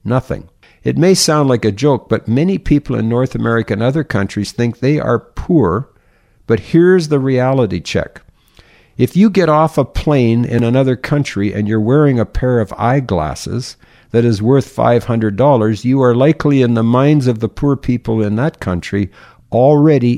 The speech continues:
in the upper half of the world's population. If you pull out your phone or computer to confirm your return flight home, you have just identified with the upper ten percent because you got to where they are.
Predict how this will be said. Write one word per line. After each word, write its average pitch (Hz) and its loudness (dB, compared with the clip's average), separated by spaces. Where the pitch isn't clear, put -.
in 107 0
the 110 -2
upper 131 -2
half 117 -4
of 104 -8
the 104 -4
world's 107 -2
population. 101 -4
If 127 0
you 113 -2
pull 165 2
out 147 0
your 107 2
phone 165 2
or 120 2
computer 135 0
to - -8
confirm 143 -2
your 113 0
return 120 -2
flight 110 -2
home, 131 2
you 175 2
have 117 -2
just - -4
identified 127 0
with 110 -4
the 117 -4
upper - -2
ten 139 -2
percent 131 -2
because 107 -4
you 110 -4
got 120 -4
to 123 -6
where 120 0
they 127 0
are. 78 -4